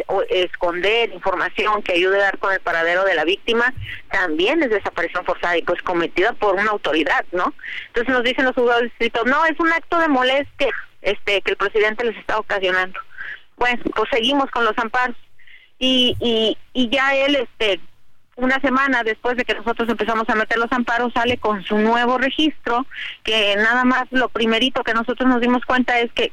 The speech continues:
cómo va a ser posible que haya más de cincuenta mil cadáveres sin identificar, y él solamente está reconociendo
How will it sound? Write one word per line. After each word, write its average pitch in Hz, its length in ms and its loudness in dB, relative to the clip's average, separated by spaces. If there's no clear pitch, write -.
cómo 262 220 2
va 262 120 4
a 254 40 -2
ser 247 140 -2
posible 247 460 0
que 220 140 -2
haya 233 160 0
más 226 180 0
de 233 180 -4
cincuenta 196 500 -2
mil 247 240 2
cadáveres 233 600 0
sin 190 140 2
identificar, 185 760 0
y 240 80 0
él 254 140 2
solamente 262 380 2
está 247 180 -2
reconociendo 226 760 0